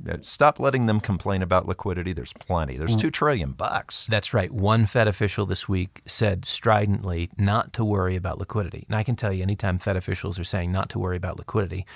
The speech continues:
Speaker 1: They
Speaker 2: it's
Speaker 1: are.
Speaker 2: <laughs> Y-, yes, that, that
Speaker 1: <laughs>
Speaker 2: speaks for
Speaker 1: That's right.
Speaker 2: itself.
Speaker 1: Yeah.
Speaker 2: But you're right. He pointed out there's two trillion in liquidity. No lack of liquidity.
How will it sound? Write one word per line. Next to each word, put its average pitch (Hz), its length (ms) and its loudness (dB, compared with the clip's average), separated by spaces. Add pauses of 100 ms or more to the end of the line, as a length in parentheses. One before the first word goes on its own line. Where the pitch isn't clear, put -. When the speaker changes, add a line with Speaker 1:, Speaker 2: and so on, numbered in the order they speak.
(240)
Speaker 1:
They 120 140 6
Speaker 2:
it's 120 100 6
Speaker 1:
are. 98 320 8
Speaker 2:
<laughs> - 20 -4
Y-, 127 460 4 (400)
yes, 123 460 4
that, 117 240 4
that 131 240 4
Speaker 1:
<laughs> - 20 -
Speaker 2:
speaks - 320 2
for 113 120 2
Speaker 1:
That's 98 80 4
right. - 0 -
Speaker 2:
itself. 98 520 2
Speaker 1:
Yeah. 120 240 0 (100)
Speaker 2:
But 135 240 4
you're 127 140 6
right. 151 220 6
He 95 80 0
pointed 120 320 4
out 104 140 4
there's 104 180 2
two - 180 2
trillion 110 420 4
in 110 80 4
liquidity. 135 520 0 (200)
No 117 400 8
lack 151 520 6
of 113 120 4
liquidity. 104 600 0